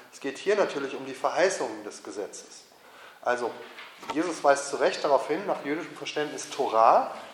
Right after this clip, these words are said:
ist ja nicht nur Gesetze. Im Gegenteil, wenn wir die Torah anschauen, die fünf Bücher Mose, ist der größte Teil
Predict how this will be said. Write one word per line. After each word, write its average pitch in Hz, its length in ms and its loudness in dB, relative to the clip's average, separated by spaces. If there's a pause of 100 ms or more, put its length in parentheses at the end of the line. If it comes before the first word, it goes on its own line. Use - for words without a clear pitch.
(100)
ist - 160 -8
ja 147 100 2
nicht 170 300 -4
nur 165 260 0
Gesetze. 143 520 2 (180)
Im 120 80 -14
Gegenteil, 151 420 -2
wenn 117 140 -6
wir 110 60 -6
die 107 120 -12
Torah 123 460 4
anschauen, 156 480 0
die 143 60 -10
fünf 143 220 -8
Bücher 127 280 -8
Mose, 135 420 0 (540)
ist - 160 -10
der 131 80 4
größte 160 420 4
Teil 127 420 4